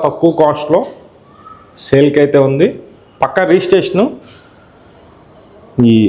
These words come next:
హౌస్‌కి బ్యాంక్ లోన్ కూడా వస్తుందండి. బ్యాంక్ లోన్ కూడా దగ్గరుండి చేపిస్తాము. ఈ ఇండిపెండెంట్ హౌస్ ఇది. మేము ప్రతిరోజు ప్రాపర్టీ సంబంధించిన వీడియోస్ అయితే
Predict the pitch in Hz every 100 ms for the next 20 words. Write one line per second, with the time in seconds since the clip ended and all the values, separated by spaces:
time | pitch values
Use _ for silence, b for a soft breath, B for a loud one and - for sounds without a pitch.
0 | - - - 143 180 175 196 190 185 127
1 | 120 147 180 185 165 175 175 180 165 156
2 | 165 160 165 185 143 156 160 165 160 156
3 | 156 147 123 127 123 147 143 127 131 127
4 | 131 - 143 175 240 - - - - _
5 | - - - - - - - - - 117
6 | 113 110 - 107 123 143 156 156 156 151
7 | 147 147 143 143 185 - - - - _
8 | _ _ _ - _ _ _ - - -
9 | - 123 117 104 - - 123 127 127 175
10 | 180 175 - - B B 139 156 175 -
11 | 165 156 156 151 156 147 147 143 139 143
12 | 135 143 143